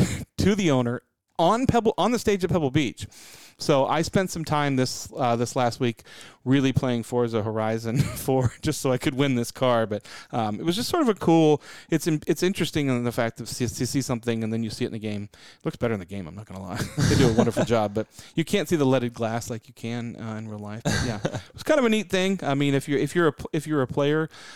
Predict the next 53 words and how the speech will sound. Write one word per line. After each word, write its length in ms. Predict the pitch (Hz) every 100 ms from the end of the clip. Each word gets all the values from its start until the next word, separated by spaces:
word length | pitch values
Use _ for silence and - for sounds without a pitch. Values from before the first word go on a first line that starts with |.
| - -
I'm, 200 | 120 123
I 80 | 131
know 200 | 131 131
it's, 240 | 123 - -
you 100 | 127
know, 200 | 92 - - - - -
it's 160 | 156 -
funny 220 | 165 165
because 280 | 131 - 117
I 120 | 127
haven't 140 | 165
been 100 | 127
on 80 | 127
that 140 | 113 107
game 180 | 113
in 40 | 110
a 40 |
long 220 | 101 104
time, 260 | - 101 95
and 100 | 101
going 240 | 131 139
on 160 | 120 120
there 120 | 123
and 120 | 107
going 220 | 104 131 120
onto 160 | 117
their 100 | 107
marketplace, 560 | 104 113 - - 127 -
like 160 | 110
the 120 | - 101
auction 340 | 110 - 151
sites 280 | - 156 -
on 120 | 170
there, 240 | 185 190 185 _
like, 240 | 120 104 - _ - - - _
it's 160 | 269 -
serious 380 | - 269 143 -
money. 260 | 160 233
Like, 200 | 104 98
people 240 | - 165 139
are 120 | 123 -
trying 180 | 147 139
to 60 |
sell 160 | 113 147
these 120 | 131
cars 320 | - 127 196
for 220 | - 98 -
it. 60 | -
<laughs> 40 | - - - - - - -
It's 60 | -
like, 180 | -
so, 220 | - 98 95
yeah. 140 | 151